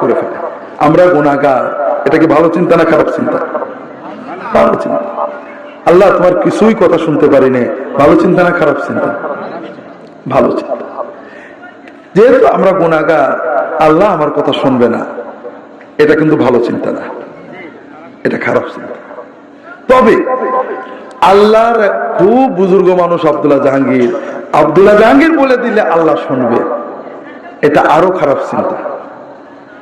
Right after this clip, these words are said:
আর গুনাহগার আল্লাহর কাছে চাইলে পাবে না, হুজুররা বললে পাবে, এইটা হলো শিরক।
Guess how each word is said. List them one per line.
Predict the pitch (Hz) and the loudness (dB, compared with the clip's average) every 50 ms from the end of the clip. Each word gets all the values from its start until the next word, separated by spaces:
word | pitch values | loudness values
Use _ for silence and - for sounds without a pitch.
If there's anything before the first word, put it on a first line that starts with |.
| - - - - - - | -20 -20 -20 -12 -6 -2
আর | 127 127 135 135 131 120 120 113 - - - - - - 135 135 131 127 - - | 0 2 2 2 2 0 -2 -4 -4 -6 -6 -6 -6 -8 -8 -8 -8 -8 -6 -2
গুনাহগার | 123 131 143 143 147 156 160 170 165 196 208 208 196 175 156 139 123 - | 0 2 4 4 4 4 4 4 4 4 4 4 2 2 0 0 -2 -2
আল্লাহর | - 123 123 131 135 131 123 117 | -2 0 2 2 2 2 2 0
কাছে | - 127 123 147 151 | 0 -2 -2 -2 0
চাইলে | 143 - 123 120 127 135 135 | 0 2 2 4 4 2 0
পাবে | - - - - 123 | 0 0 0 2 2
না, | 127 127 123 110 - - - - - - - - - - | 2 2 2 0 0 -4 -6 -8 -8 -10 -10 -6 -4 0
হুজুররা | 156 - 180 180 175 180 202 208 | 2 4 6 6 6 6 4 2
বললে | 208 165 170 170 165 160 156 147 | 2 2 0 2 2 4 2 2
পাবে, | 151 143 131 123 127 135 131 120 117 117 110 - - - - - - - - | 2 2 0 2 2 2 2 2 0 -2 -4 -6 -8 -8 -8 -8 -8 -2 2
এইটা | 170 165 160 160 165 170 | 4 6 6 6 4 4
হলো | 151 160 156 156 151 | 4 4 4 2 2
শিরক। | 151 - - 180 165 - 165 - | 0 0 2 4 4 4 2 0